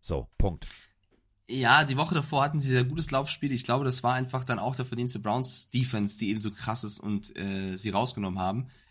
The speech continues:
Speaker 2: Ich glaube, Lenny, ähm, du, du musst mir noch mal zuhören. Lenny schreibt nämlich rein, sorry, also jeder darf seine eigene Meinung haben. "Sorry, Mike, sehe ich ganz anders, hab das Spiel geguckt." Okay, Lenny, dann bin ich natürlich raus. "Und das war nicht Watsons Verdienst, denn die Defense hat ihm den Arsch gerettet und im Spiel gehalten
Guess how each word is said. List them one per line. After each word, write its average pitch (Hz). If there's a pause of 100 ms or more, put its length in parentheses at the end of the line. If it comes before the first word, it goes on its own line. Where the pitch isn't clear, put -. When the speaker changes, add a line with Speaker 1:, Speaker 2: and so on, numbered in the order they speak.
Speaker 2:
Ich -
glaube, 123
Lenny, 135
ähm, 117
du, 113
du 110
musst 131
mir 131
noch 131
mal 113
zuhören. 101
Lenny 113
schreibt 120
nämlich 113
rein, 107
sorry, 117
also 98
jeder 113
darf 110
seine 95
eigene 107
Meinung 92
haben. 113 (400)
"Sorry, 139
Mike, 131
sehe 131
ich 123
ganz 151
anders, 113
hab 123
das 117
Spiel -
geguckt." 131 (300)
Okay, 104
Lenny, 127 (120)
dann 98
bin 104
ich 104
natürlich 101
raus. 120 (380)
"Und 127
das 123
war 135
nicht 139
Watsons 135
Verdienst, 120
denn 123
die 117
Defense 131
hat 113
ihm 110
den 104
Arsch 120
gerettet 127
und 110
im 113
Spiel 135
gehalten 101